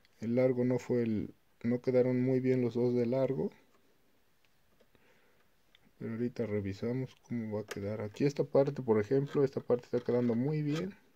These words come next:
Esto es para hacerlo más rápido, porque con las pinzas,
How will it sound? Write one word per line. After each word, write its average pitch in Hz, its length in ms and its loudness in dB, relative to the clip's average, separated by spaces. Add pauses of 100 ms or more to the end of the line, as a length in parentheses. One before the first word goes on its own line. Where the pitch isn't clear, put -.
(1600)
Esto 170 240 2
es 185 80 4
para 127 220 6
hacerlo 139 320 4
más 135 220 4
rápido, 147 440 4
porque 107 300 -2
con 110 180 -2
las 107 140 -2
pinzas, 170 560 -2